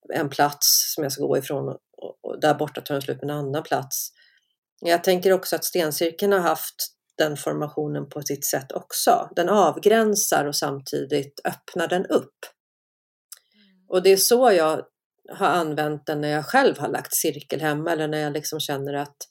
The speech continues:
Speaker 1: nu är jag jätterörig i huvudet och nu ska jag meditera. Och då har jag liksom kunnat experimentera lite med att själv lägga ut. Jag har liksom lagt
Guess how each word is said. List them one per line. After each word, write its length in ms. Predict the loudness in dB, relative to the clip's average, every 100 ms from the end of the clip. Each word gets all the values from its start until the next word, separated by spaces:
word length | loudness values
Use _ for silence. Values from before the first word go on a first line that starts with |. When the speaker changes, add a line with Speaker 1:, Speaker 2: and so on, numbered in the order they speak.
| _ _ _
Speaker 1:
nu 220 | 6 8
är 40 | 6
jag 160 | 2
jätterörig 1080 | -2 -2 -4 -6 _ -2 2 4 4 2 0
i 60 | -2
huvudet 800 | -4 -4 -4 2 0 0 _ -8
och 80 |
nu 120 | -6 -8
ska 200 | -8 -8
jag 140 | -6
meditera. 580 | -8 -6 -6 -6 -6 -10 _ _ _ _ _ -4
Och 100 | 4
då 100 | 6
har 160 | 6
jag 180 | 6 4
liksom 280 | 0 -6 -8
kunnat 340 | -6 -6 -6 -8 _
experimentera 600 | -10 -6 -4 -4 2 4
lite 300 | 4 2 -2
med 100 | -4
att 120 | -6 -8
själv 800 | -12 -10 2 4 6 4 -2 -4 -2
lägga 320 | 0 2 2
ut. 220 | 2 -2 -2
Jag 80 | -4
har 40 |
liksom 200 | -2 -2
lagt 340 | 2 0 0